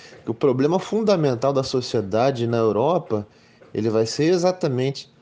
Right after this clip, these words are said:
essa cultura cristã em que o homem ele tá envolto, né? Então você tem aqui um, um problema de outra ordem, tá? Ele vai dizer o seguinte: primeiro que todo homem ele tá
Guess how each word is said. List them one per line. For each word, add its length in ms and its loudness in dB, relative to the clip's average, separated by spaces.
essa 240 -4
cultura 600 -2
cristã 480 -4
em 80 -2
que 200 -4
o 120 -2
homem 320 0
ele 120 0
tá 320 -2
envolto, 480 0
né? 220 -4
Então 180 -4
você 220 0
tem 140 0
aqui 240 -2
um, 360 0
um 40 0
problema 420 0
de 160 -2
outra 420 2
ordem, 440 0
tá? 140 4
Ele 120 2
vai 140 2
dizer 200 0
o 40 -2
seguinte: 480 -6
primeiro 280 4
que 300 -2
todo 240 2
homem 460 2
ele 180 2
tá 540 0